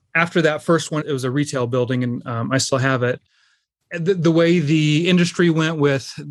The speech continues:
uh, the nutrition stores that I had, me and my business partner decided to exit in two thousand eighteen. And at that time, I had two sons,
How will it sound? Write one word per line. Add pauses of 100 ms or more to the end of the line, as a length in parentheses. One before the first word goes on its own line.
(100)
uh,
the
nutrition
stores
that
I
had, (340)
me
and
my
business
partner
decided
to
exit
in
two
thousand
eighteen. (560)
And (140)
at
that
time, (240)
I
had
two
sons,